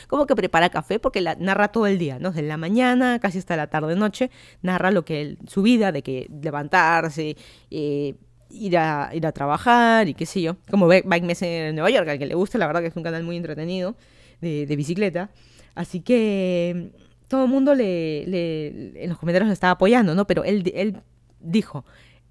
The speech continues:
es-, lee ese comentario a propósito. "Basta hacer ca-, eh, preparar café en las mañanas, basta de escenas y tomas de tu video de hacer café". Y él dice, "Gracias a eso, ahora todas las veces voy a hacer <laughs> escenas de café". Eh, obviamente es gracioso, pero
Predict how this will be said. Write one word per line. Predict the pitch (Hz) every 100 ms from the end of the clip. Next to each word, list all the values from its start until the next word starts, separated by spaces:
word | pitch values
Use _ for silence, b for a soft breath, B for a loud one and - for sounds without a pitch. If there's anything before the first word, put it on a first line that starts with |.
| -
es-, | 180 -
lee | 185 202
ese | 214 -
comentario | 170 160 185
a |
propósito. | 165 156 156 151 135 123 b b b b _ _ -
"Basta | 175 185 - 208
hacer | 170 170
ca-, | 180
eh, | 160 151 143 143 139 _ _ _ _ - 101 -
preparar | 170 165 170
café | 185 190 185
en |
las | 196
mañanas, | 196 220 190 180 214
basta | 156 185 196 202
de | 160
escenas | - 196 202 196 160
y | 160
tomas | - 202 190
de | 160
tu | 170
video | 175 185
de |
hacer | 156 170
café". | 208 240 262 B
Y | B
él | 202
dice, | 208
"Gracias | 160 277 302
a | 262
eso, | 277
ahora | 247 202 202
todas | 208 - 330 381
las | 320
veces | 269 294 208
voy | 160 254 311
a | 269
hacer | 240 247
<laughs> | - 214 - 185
escenas | 175 208 196 170
de | 165
café". | 160 165 135 B B B B B
Eh, | - 185 175 170 170 -
obviamente | 226 214 269
es |
gracioso, | 233 180 247 240 262 269
pero | 233 196 175 160 156